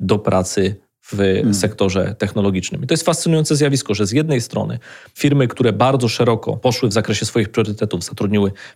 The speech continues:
Speaker 1: wiele osób po to, żeby się skalować, budować nowe rzeczy w takich warunkach dobrej ekonomii. Dzisiaj muszą zrewidować swoje priorytety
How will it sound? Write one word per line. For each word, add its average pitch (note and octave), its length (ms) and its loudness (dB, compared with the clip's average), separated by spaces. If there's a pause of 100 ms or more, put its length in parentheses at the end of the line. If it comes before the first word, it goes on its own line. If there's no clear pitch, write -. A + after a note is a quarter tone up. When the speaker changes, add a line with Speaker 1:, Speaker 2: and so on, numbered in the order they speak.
Speaker 1:
wiele A#2 140 2
osób A2 300 0
po A2 80 -2
to, G#2+ 80 0
żeby G2+ 180 0
się G#2+ 140 -4 (360)
skalować, B2+ 560 0 (100)
budować A#2 380 2
nowe A#2 160 2
rzeczy A2 240 0
w G#2 60 -8
takich G#2+ 280 -2
warunkach A2+ 560 2
dobrej A2+ 280 4
ekonomii. G#2 460 0 (240)
Dzisiaj G2+ 220 0
muszą G2+ 400 0 (120)
zrewidować A2+ 460 2
swoje G#2 200 0
priorytety G2 520 -2